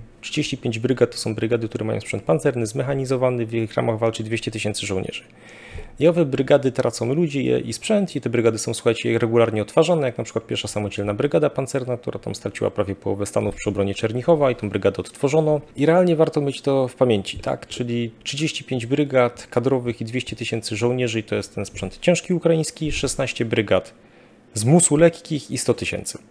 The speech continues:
Zauważcie, że tutaj mówimy o tym, że w tej chwili Ukraińcy mają sprzętu dla mniej więcej trzystu tysięcy żołnierzy realnie, tak, jakiego-, jakiegokolwiek,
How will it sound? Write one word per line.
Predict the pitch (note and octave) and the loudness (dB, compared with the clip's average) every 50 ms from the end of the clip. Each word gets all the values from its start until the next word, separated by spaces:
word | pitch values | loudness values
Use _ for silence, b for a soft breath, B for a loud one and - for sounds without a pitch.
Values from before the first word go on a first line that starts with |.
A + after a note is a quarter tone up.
| - - | -8 4
Zauważcie, | G#2+ A#2+ C3 C3 D3+ C#3 - - E3 E3+ E3 C#3 | 6 6 6 8 6 2 2 2 2 2 2 4
że | A2+ B2 B2+ | 4 4 2
tutaj | B2+ - - - D#3+ D3 | 2 2 -4 0 2 2
mówimy | C3+ C3+ B2 C3 C3+ C3 B2+ B2+ | 2 0 -2 -2 -2 0 0 0
o | B2 | -2
tym, | - - C3 | -2 -2 -6
że | A#2 A2+ A#2 | -4 -4 -6
w | - | -4
tej | - B2 | -6 -6
chwili | - - C#3 B2+ C3 | -4 -4 -6 -6 -6
Ukraińcy | B2 - - B2 B2 C3 C3+ B2+ - - | -4 0 2 2 2 2 -2 -4 -4 -4
mają | B2 B2 B2 A#2+ A2 | -2 0 0 0 0
sprzętu | - - - - B2+ B2 - B2 | -2 -4 -2 -2 -2 -2 -2 -2
dla | A#2 A#2 | -2 0
mniej | A2+ A2+ A2 | 0 0 0
więcej | A#2+ A#2+ A2+ - A#2 | -2 -2 -2 -4 -6
trzystu | - - - - A2+ A2+ | -4 -6 -6 -6 -4 -4
tysięcy | A#2+ A2+ A2+ A2+ A2 - A2+ | -2 -2 0 0 0 0 0
żołnierzy | G#2 A2 A2 A2 A2+ G#2 G#2 G#2+ | 0 2 2 2 2 0 2 2
realnie, | G#2+ G#2 G2+ F#2+ - - - - | 2 4 4 2 0 -2 -8 -4
tak, | - A#2 A2 - | -2 -2 -2 0
jakiego-, | A2+ A2+ G#2+ G#2 - | 0 0 0 0 0
jakiegokolwiek, | - A2+ G#2 - A#2+ A2+ - - A#2 G#2+ B2 D#3+ G#3 G#3+ - | -2 -2 0 2 2 2 4 2 2 4 4 2 2 2 -4